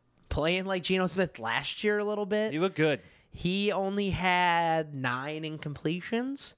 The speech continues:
Speaker 2: Looked good.
Speaker 1: which is pretty fucking good. Kenneth Walker had a pretty good game, too, especially catching the ball out of the backfield. It
Speaker 2: Oh, yeah.
Speaker 1: kinda seems like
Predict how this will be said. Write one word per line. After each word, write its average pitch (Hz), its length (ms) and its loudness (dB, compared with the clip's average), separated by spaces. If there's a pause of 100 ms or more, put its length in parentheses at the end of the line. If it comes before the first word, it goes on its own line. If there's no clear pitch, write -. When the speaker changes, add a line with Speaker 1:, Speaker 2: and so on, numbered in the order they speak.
Speaker 2:
Looked - 200 0
good. 277 260 4
Speaker 1:
which 135 160 -10
is 127 80 -8
pretty 165 240 -2
fucking 190 340 0
good. 185 440 0 (160)
Kenneth 165 300 -2
Walker 165 340 2
had 156 100 2
a 151 40 -6
pretty 160 200 -4
good 156 180 -4
game, 147 260 -2
too, 147 320 0
especially 139 580 -4
catching 120 320 -6
the 113 40 -4
ball 113 260 -4
out 107 80 -4
of 110 40 -10
the 117 80 -6
backfield. 165 840 0
It - 200 -12
Speaker 2:
Oh, 147 120 4
yeah. 214 100 0
Speaker 1:
kinda 208 180 -4
seems 196 480 -4
like 175 480 -4